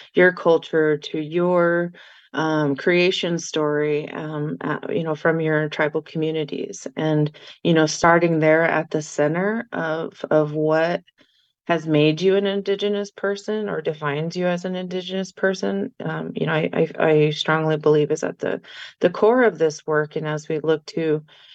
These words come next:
our tribal partners and,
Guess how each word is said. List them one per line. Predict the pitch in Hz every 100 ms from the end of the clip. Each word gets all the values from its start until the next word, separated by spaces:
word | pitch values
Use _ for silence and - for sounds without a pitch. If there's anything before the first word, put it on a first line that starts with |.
| _ -
our | 160
tribal | 170 160 165
partners | - 156 135 156 151 151 - - - - _ _ _
and, | - 160 151 151 139